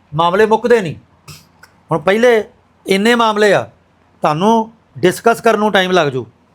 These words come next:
ਤੁਸੀਂ ਇਹ ਦੇਖੋ, ਇੱਕ ਐਗਜ਼ਾਂਪਲ ਦੇਣ ਵਾਸਤੇ ਦੱਸਣਾ ਪੈਂਦਾ। ਇੱਕ ਮੁੰਡਾ, ਇੱਕ ਤੁਹਾਡੇ ਪੁਲਿਸ ਮੁਕਾਬਲੇ ਹੋਏ ਸੀ ਉੱਨੀ ਸੌ ਇਕਾਨਵੇਂ 'ਚ।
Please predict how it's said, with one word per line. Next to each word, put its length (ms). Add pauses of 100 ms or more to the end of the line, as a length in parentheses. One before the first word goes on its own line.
(480)
ਤੁਸੀਂ 260
ਇਹ 60
ਦੇਖੋ, 520 (1200)
ਇੱਕ 280 (840)
ਐਗਜ਼ਾਂਪਲ 460
ਦੇਣ 180
ਵਾਸਤੇ 260
ਦੱਸਣਾ 320
ਪੈਂਦਾ। 380 (920)
ਇੱਕ 200
ਮੁੰਡਾ, 580 (1800)
ਇੱਕ 180
ਤੁਹਾਡੇ 560 (420)
ਪੁਲਿਸ 300
ਮੁਕਾਬਲੇ 840 (120)
ਹੋਏ 160
ਸੀ 120
ਉੱਨੀ 220
ਸੌ 120
ਇਕਾਨਵੇਂ 500
'ਚ। 120